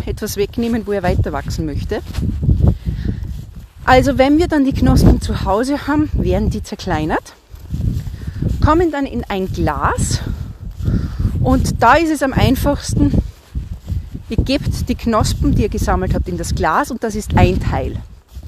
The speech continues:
Und dann kommen von diesem einen Teil die dreifache Menge an Alkohol dazu, die dreifache Menge von Glycerin und die dreifache Menge von Wasser. Also ein Teil Pflanzenteile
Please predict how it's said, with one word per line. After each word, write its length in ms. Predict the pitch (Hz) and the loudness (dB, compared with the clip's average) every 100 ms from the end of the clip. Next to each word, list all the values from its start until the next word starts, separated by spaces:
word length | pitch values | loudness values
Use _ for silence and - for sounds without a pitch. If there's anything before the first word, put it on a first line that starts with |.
| - - - - - - - - - | -12 -10 -10 -8 -6 -4 -2 -2 -2
Und 220 | 262 240 - | 0 2 4
dann 260 | 311 392 | 4 4
kommen 500 | - 294 277 202 143 - - - - - - - - - - - - | 0 2 2 2 -2 -8 -12 -10 -10 -10 -12 -12 -12 -8 -6 -4 -2
von 120 | 240 | -2
diesem 240 | 302 311 285 | 0 0 2
einen 340 | 220 302 302 | 2 2 0
Teil 380 | - 226 214 294 - | 0 0 2 0 -2
die 80 | 214 | -6
dreifache 520 | - 214 247 269 - | 2 2 2 -2 0
Menge 340 | 220 196 175 156 - - - - - | 0 2 0 -2 -6 -14 -20 -20 -12
an 100 | 156 | -4
Alkohol 420 | 139 156 - 226 262 | 0 -2 -2 -4 -2
dazu, 280 | 285 - 415 - - - - - - - - - | -2 -2 -4 -6 -20 -20 -20 -16 -2 -2 -2 -4
die 80 | 262 | -4
dreifache 540 | - 247 - 359 - 311 | 4 4 4 2 2 2
Menge 320 | 254 240 233 | 2 -2 -4
von 160 | - | -4
Glycerin 560 | - 208 - 165 202 330 - - - - - - - - - _ - - | -4 -2 0 0 0 0 -4 -14 -12 -12 -12 -14 -20 -20 -20 _ -20 -10
und 120 | 196 | -6
die 40 | 202 | -2
dreifache 460 | 160 170 214 202 | 0 2 2 0
Menge 240 | 190 180 175 | 0 -2 -4
von 160 | 185 | -4
Wasser. 320 | 143 - - - - - - - - - - - - - - - - - - - - | -6 -6 -8 -6 -4 -4 -6 -8 -10 -10 -8 -6 -4 -4 -6 -16 -20 -20 -20 -16 -8
Also 140 | 175 - | -4 0
ein 260 | 269 320 | 2 2
Teil 320 | - 254 240 254 | 0 0 0 -2
Pflanzenteile 880 | - 220 240 262 - 233 220 214 | -2 -2 -2 -6 -4 -2 0 0